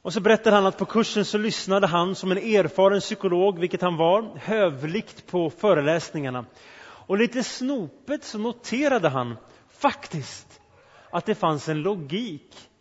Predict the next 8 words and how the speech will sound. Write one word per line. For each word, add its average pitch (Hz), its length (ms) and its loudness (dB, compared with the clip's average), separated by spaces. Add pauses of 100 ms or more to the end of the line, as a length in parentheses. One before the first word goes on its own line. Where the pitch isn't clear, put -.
(120)
i 147 400 -4 (100)
det 151 80 -8
kristna 139 600 -6 (140)
resonemanget 180 1300 -8
och 147 120 -12
de 147 140 -8
kristnas - 840 -10
tankar. 131 420 -10